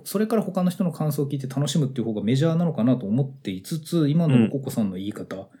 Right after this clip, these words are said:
Speaker 1: まあ、しょうがないから他の人がいいって言った順番に見たけど、めっちゃ面白かったわ、みたいな話って、
Speaker 2: うん。
Speaker 1: まあ、当然そうなんだよなっ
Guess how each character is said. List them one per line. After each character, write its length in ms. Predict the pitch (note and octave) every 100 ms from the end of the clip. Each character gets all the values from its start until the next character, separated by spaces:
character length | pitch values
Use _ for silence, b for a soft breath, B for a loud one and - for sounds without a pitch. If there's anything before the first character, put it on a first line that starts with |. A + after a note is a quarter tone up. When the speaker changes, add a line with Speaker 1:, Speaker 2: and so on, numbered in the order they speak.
| b b
Speaker 1:
ま 80 | -
あ、 20 |
し 80 | G#3
ょ 40 |
う 40 | D#3+
が 60 |
な 80 | F3
い 20 |
か 80 | D3+
ら 60 | G2+
他 140 | A#2+
の 60 | A#2+
人 120 | C#3
が 60 | A2
い 60 |
い 40 | B2+
っ 20 |
て 60 | C3
言 40 | G2
っ 20 |
た 100 | G#2
順 140 | A2
番 100 | G#2+
に 60 | G#2+
見 80 | A2+
た 80 | A2
け 80 |
ど、 80 | E2+
め 100 | F2+
っ 40 | -
ち 80 |
ゃ 20 | A2
面 80 | G#2+
白 140 | -
か 60 | A#2
っ 100 | -
た 100 | G#2+
わ、 100 | F#2+
み 100 | F2+
た 100 | F#2
い 20 |
な 80 | E2+
話 380 | F#2+ F#2 - -
っ 20 |
て、 360 | C3 G#2+ - C3
Speaker 2:
う 60 |
ん。 40 | A2+ F#2+ B B -
Speaker 1:
ま 80 | D#3
あ、 20 |
当 360 | - A3+ B3+ D4
然 180 | D#4+ D#4
そ 280 | - E4
う 20 | E4
な 100 | A#2+
ん 60 |
だ 80 | G2+
よ 80 | -
な 120 | -
っ 80 | -